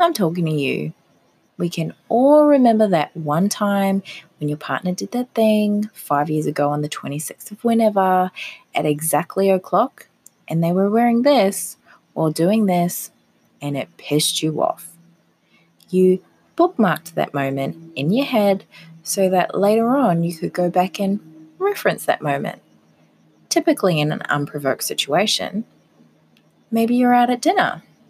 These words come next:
and before you know it, you're having it out with them, reminding them for the seventy-fourth time exactly how they wronged you, not just that one time, but all of the times before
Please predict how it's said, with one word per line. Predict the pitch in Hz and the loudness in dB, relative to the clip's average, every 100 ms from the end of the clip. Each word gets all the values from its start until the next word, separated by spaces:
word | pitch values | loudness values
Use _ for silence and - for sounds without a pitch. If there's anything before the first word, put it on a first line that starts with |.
| _ _ _ _ _ | _ _ _ _ _
and | 185 175 | -4 -4
before | 165 160 | -2 0
you | 151 | 0
know | 147 147 233 | 0 0 2
it, | 311 - _ _ _ _ _ _ _ _ _ _ _ - | 0 -2 _ _ _ _ _ _ _ _ _ _ _ -8
you're | 156 | -8
having | - 156 190 196 | -2 0 2 0
it | |
out | 165 - | 0 -4
with | - - | -8 -10
them, | - 180 _ _ _ _ _ _ _ _ _ _ | -10 -12 _ _ _ _ _ _ _ _ _ _
reminding | 170 170 175 175 170 | -2 0 2 2 0
them | 190 359 311 185 185 - - _ | 2 2 4 2 -2 -8 -20 _
for | - 156 | -10 -6
the | 160 | -4
seventy-fourth | - - 214 277 285 - 226 226 | -4 0 4 4 4 2 0 0
time | - 160 160 - - | -4 -4 -4 -8 -8
exactly | 170 - - - 285 - - 196 | -6 -8 -6 0 0 0 0 0
how | 175 139 | 0 0
they | 143 | -2
wronged | 151 - - - | -2 -4 -4 -4
you, | 82 220 269 _ _ _ _ _ _ _ | -2 -2 -4 _ _ _ _ _ _ _
not | 294 320 381 | 0 2 2
just | 370 247 - | 2 -2 -2
that | - | -2
one | 139 143 | -4 -4
time, | - 127 139 | -2 -2 -2
but | 165 151 - - - - _ _ _ - | 0 -2 -2 -10 -20 -20 _ _ _ -2
all | 135 156 | 2 4
of | 277 302 | 2 2
the | 170 | -2
times | - 127 156 | -2 -4 -6
before | - - - - | -10 -8 -6 -6